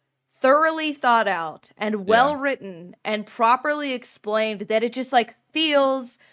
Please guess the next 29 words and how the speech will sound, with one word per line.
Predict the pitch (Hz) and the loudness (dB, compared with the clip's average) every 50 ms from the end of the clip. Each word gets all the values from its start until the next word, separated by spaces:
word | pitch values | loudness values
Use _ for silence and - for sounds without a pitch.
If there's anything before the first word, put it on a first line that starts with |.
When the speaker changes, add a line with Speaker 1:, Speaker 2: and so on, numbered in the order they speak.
| _ _ _ _ _ - | _ _ _ _ _ -10
Speaker 1:
real. | 220 233 294 453 453 440 415 349 302 254 202 190 185 185 | -4 6 8 10 10 10 10 8 8 6 6 2 2 4
Like, | 233 269 269 247 247 - | 6 8 8 8 6 2
Speaker 2:
Yeah. | - 110 104 - - 196 | 2 4 4 2 2 4
Speaker 1:
the | - 302 311 | 4 4 4
Pale | 302 - - 320 370 415 415 370 349 339 320 311 - - - | 4 0 6 6 8 10 10 10 10 10 8 6 4 -2 0
feels | - 285 294 320 311 302 320 311 247 - _ - | 2 2 4 6 6 6 6 4 0 -8 _ -8
real. | 220 262 359 403 359 311 - | -4 0 4 6 8 8 8
I | - 269 262 | 8 6 6
wanna | 269 277 277 285 269 | 6 4 2 2 0
know | 269 262 247 | 0 -2 -2
more | 247 262 262 | -2 -2 -2
about | 240 226 240 247 - | 0 0 0 0 -2
the | 233 | -6
Pale. | 226 - 254 269 285 285 285 285 277 277 - _ _ _ _ _ _ _ _ _ - | -12 -4 2 6 6 6 6 6 2 0 -4 _ _ _ _ _ _ _ _ _ -16
I, | - - - - - | -14 -14 -12 -6 -6
I | 240 | -6
feel | 226 - 269 262 | -2 0 -2 -2
like | 262 254 | 0 -2
there's | 269 269 262 254 | -4 -6 -4 -6
a | 226 | -8
fog | - - 262 254 269 269 262 - | -4 2 4 4 4 4 2 0
coming | 294 277 269 269 262 | -4 -2 -2 -2 -2
over | 262 262 247 262 262 | -2 -2 0 0 -2
the | 254 254 | -2 -2
hori-, | 269 269 262 262 254 262 254 - | -2 0 4 4 4 4 4 8
like, | 247 247 247 240 - _ _ _ _ _ - | 8 8 8 6 0 _ _ _ _ _ -6
dude, | - 359 392 359 | -2 0 4 6
Speaker 2:
Yeah, | 277 - 98 95 92 | 6 6 4 0 -2
dude. | - 92 92 92 95 101 | -4 -6 -8 -8 -10 -12